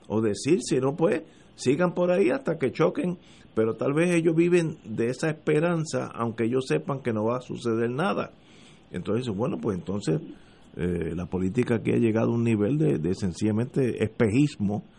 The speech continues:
donde uno no, no sabe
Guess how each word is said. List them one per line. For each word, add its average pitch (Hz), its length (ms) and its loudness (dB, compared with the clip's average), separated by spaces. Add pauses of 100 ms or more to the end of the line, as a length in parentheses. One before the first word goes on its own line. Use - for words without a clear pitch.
(360)
donde 95 360 0
uno 110 280 2
no, 120 340 0
no 101 300 0 (400)
sabe 143 520 2